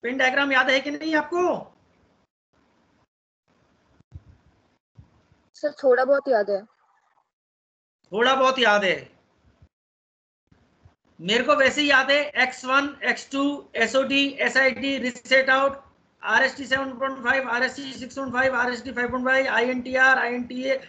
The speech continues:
Speaker 1: एडी ज़ीरो से एटी, एटी सेवन, है ना, ए टू ए फिफ्टीन, याद है कि नहीं याद है? ये literally आपको याद हो जाना चाहिए एक एक चीज।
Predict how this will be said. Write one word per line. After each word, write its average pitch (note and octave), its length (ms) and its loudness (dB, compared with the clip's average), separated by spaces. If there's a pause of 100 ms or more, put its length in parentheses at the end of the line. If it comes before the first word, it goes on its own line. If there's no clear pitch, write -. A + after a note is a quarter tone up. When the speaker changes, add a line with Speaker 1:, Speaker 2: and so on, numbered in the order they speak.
(340)
Speaker 1:
एडी A3+ 280 4
ज़ीरो C4 320 2
से C4 120 -2
एटी, B3+ 220 -2 (100)
एटी A#3 180 -2
सेवन, B3+ 380 0 (540)
है A3 80 -4
ना, - 120 4 (520)
ए B3+ 280 6 (100)
टू C#4 100 -6
ए B3 220 4
फिफ्टीन, C4+ 420 -2 (200)
याद G#3 200 0
है D4 60 2
कि E4 60 -4
नहीं D#4+ 120 2
याद D#4 120 4
है? E4 100 4 (560)
ये A#3 180 -2
literally C4 440 -6
आपको C4 220 -2
याद A#3 280 0
हो A3+ 60 -4
जाना A#3 200 -2
चाहिए A#3 280 -4
एक G#3+ 160 -4
एक - 160 -8
चीज। G#3+ 280 -2